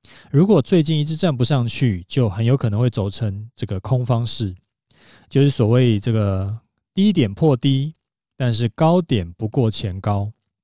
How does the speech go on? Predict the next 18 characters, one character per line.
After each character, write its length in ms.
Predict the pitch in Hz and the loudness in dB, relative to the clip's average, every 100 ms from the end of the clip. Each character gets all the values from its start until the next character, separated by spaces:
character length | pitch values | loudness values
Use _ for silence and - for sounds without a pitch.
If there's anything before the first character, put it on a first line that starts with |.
| _ _ _ _ _ _ _ | _ _ _ _ _ _ _
那 80 | - | -12
简 200 | 101 107 | -4 0
单 120 | 131 | 2
来 160 | 170 123 | 2 2
说， 160 | 110 143 | 2 2
就 120 | 139 | 0
是 240 | - 135 - | -2 -4 -2
遇 200 | 180 147 | -2 2
到 220 | 156 131 | 2 2
压 240 | 123 135 | 2 0
力 120 | 135 113 | 0 0
就 140 | 127 | 2
软 260 | 110 85 85 | 0 -2 -4
掉。 260 | 113 98 85 _ _ _ _ _ _ _ _ | -4 -4 -6 _ _ _ _ _ _ _ _
再 160 | - 190 | -2 0
加 240 | 160 175 | 4 2
上 240 | 190 202 160 | 2 0 -2
呢， 380 | 151 151 160 | -2 -4 -6